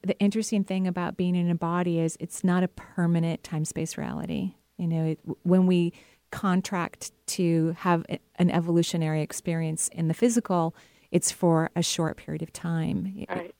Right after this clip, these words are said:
Speaker 1: right? And, and of course, some humans think it's long. <laughs> You know, like, "Oh my <laughs> gosh, when am I gonna get beamed up?" Um, so I'm very, very, very sorry, but I do see something,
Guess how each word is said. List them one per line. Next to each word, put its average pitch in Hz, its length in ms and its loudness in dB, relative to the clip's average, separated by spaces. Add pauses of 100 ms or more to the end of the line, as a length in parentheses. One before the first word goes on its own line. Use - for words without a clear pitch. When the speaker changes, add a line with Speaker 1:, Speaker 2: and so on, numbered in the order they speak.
Speaker 1:
right? 160 260 2
And, 185 200 4 (200)
and 262 80 8
of 262 80 6
course, 269 200 0
some 262 180 6
humans 214 320 6
think 170 180 -2
it's - 200 -2
long. 156 360 4
<laughs> 226 60 10
You 208 140 6
know, 175 60 0
like, 156 200 -4
"Oh 196 180 -4
my 165 280 -6
<laughs> - 0 -
gosh, - 680 0
when 185 260 -2
am 180 80 -4
I 170 60 0
gonna 160 220 -2
get 165 240 -4
beamed 180 280 2
up?" 185 220 2 (640)
Um, 190 380 4 (420)
so - 200 2
I'm 214 260 6
very, 208 600 2
very, 180 360 2
very 170 260 -2
sorry, 175 360 0
but 175 260 -2
I 208 160 2
do 285 360 2
see 320 360 0
something, - 680 -2